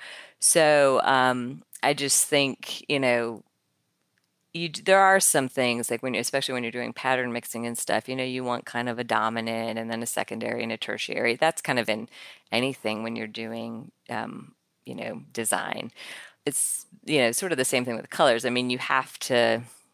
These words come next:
it can't just be all dark, you know, then where does your eye, you know, your eye needs places to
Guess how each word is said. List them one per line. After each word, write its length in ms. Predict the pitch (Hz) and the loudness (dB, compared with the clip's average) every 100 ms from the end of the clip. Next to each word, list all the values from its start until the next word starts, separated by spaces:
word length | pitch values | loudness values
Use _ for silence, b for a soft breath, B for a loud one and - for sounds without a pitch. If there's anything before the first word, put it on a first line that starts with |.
| _ _ B B B B _ _ | _ _ B B B B _ _
it 80 | - | -4
can't 200 | 165 139 | 0 0
just 160 | 135 - | 0 -4
be 100 | - | 2
all 200 | 120 131 | 6 6
dark, 420 | 131 104 110 113 | 6 6 6 2
you 80 | 123 | 0
know, 100 | 117 | 0
then 260 | 113 123 120 | 2 0 0
where 120 | 120 | -2
does 140 | 110 110 | -2 0
your 80 | 101 | 2
eye, 100 | 110 | 2
you 140 | 127 120 | 2 2
know, 80 | |
your 220 | 110 117 110 | 2 2 4
eye 280 | 123 139 | 4 4
needs 300 | 147 127 120 | 2 0 -2
places 560 | - 123 120 - 113 - | -4 -2 -2 -4 -6 -8
to 160 | - | -8